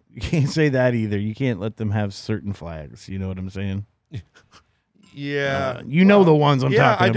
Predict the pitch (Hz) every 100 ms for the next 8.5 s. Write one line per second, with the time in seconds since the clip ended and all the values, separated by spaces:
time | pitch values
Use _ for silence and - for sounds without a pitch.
0 | 262 123 104 90 - - 175 139 127 107
1 | 123 - 147 110 110 107 _ _ _ _
2 | _ _ _ _ _ _ _ _ 104 104
3 | 101 98 95 95 _ _ _ _ _ _
4 | _ _ _ _ _ _ _ _ _ -
5 | 143 165 180 165 170 147 135 156 175 120
6 | 127 131 - 120 131 139 - 110 104 -
7 | - 127 - 170 - - 101 90 95 156
8 | 135 147 131 - -